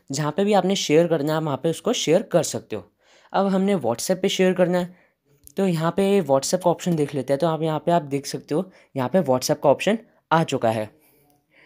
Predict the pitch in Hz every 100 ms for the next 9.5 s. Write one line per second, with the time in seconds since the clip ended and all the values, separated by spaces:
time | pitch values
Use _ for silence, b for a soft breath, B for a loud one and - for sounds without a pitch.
0 | b _ 180 - - 202 208 165 170 190
1 | - 143 131 135 196 - _ _ _ -
2 | - _ _ _ _ _ _ _ _ _
3 | b b b b 156 160 156 143 170 196
4 | 180 185 185 160 151 165 - 175 170 170
5 | 151 139 147 156 151 175 170 175 175 175
6 | 160 139 147 160 156 165 165 147 147 156
7 | 151 143 151 143 147 143 151 - 160 156
8 | 143 143 143 139 139 151 143 156 151 151
9 | 151 143 147 147 143